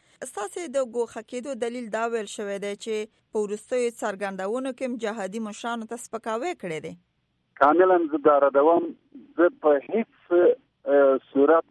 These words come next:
Speaker 2: باندې هیڅ جهادي رهبر ته نه مخکې ما توهین کړی ده او نه اوس غواړم چې توهین یې وکړم. منتها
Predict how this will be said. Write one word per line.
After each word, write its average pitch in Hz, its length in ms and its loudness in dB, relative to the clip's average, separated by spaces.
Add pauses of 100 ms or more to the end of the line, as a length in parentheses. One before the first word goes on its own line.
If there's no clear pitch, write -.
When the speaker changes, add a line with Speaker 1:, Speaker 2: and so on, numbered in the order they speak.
Speaker 2:
باندې 147 360 2 (880)
هیڅ 415 160 4 (160)
جهادي 320 400 4
رهبر 151 340 4 (120)
ته 147 60 6 (200)
نه 262 180 2 (140)
مخکې - 340 0
ما 302 80 4 (140)
توهین 147 420 2
کړی 143 300 4
ده 131 80 2 (600)
او 127 60 4 (140)
نه 151 100 6
اوس 170 320 2
غواړم 156 440 4
چې 147 80 -2 (180)
توهین 143 380 4
یې 147 120 6
وکړم. 139 340 2 (640)
منتها 175 480 4